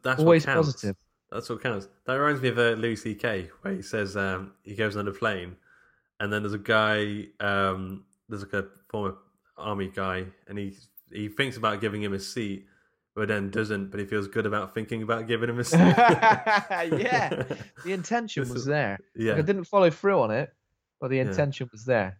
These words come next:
Speaker 2: You know, I was gonna do a good thing.
Speaker 1: I'd really like to say that I'd li-, I'm gonna enjoy watching it. <laughs> That's what
Speaker 2: Yeah.
Speaker 1: you're saying.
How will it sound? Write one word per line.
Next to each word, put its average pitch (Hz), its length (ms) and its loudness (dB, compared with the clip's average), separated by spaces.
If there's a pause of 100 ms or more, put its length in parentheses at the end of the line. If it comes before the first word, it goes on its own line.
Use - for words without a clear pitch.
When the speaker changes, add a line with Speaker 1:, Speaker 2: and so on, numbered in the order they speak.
(100)
Speaker 2:
You 123 80 -8
know, 117 60 2
I - 20 4
was 123 120 4
gonna 151 160 0
do 98 140 -2
a 92 60 -2
good 90 180 -6
thing. 90 380 -6
Speaker 1:
I'd 110 100 -4
really 151 240 0
like 139 280 0
to 101 280 -2
say 101 320 -2
that 95 160 -6
I'd 95 160 -4
li-, 101 180 -2
I'm 101 120 -8
gonna 95 220 -4
enjoy 92 340 -4
watching 92 320 -8
it. 92 140 -12 (140)
<laughs> - 1300 -20
That's 110 160 -4
what 113 120 6
Speaker 2:
Yeah. 107 60 2
Speaker 1:
you're 110 140 2
saying. 95 260 -2